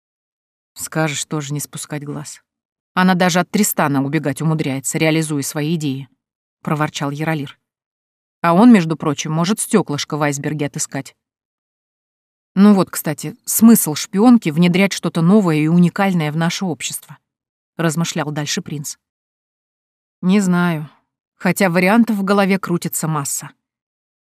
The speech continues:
Допустим, в морепродуктах легко спрятать некий долгоиграющий яд.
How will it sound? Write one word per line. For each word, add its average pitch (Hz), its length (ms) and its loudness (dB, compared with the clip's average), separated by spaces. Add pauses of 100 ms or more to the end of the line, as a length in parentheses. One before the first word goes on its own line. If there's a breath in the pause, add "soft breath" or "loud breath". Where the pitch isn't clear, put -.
(240)
Допустим, 185 680 2
в 151 140 -8
морепродуктах 180 800 0
легко 170 240 -4
спрятать 175 500 -4
некий 170 320 -2
долгоиграющий 165 800 -2
яд. 156 360 -8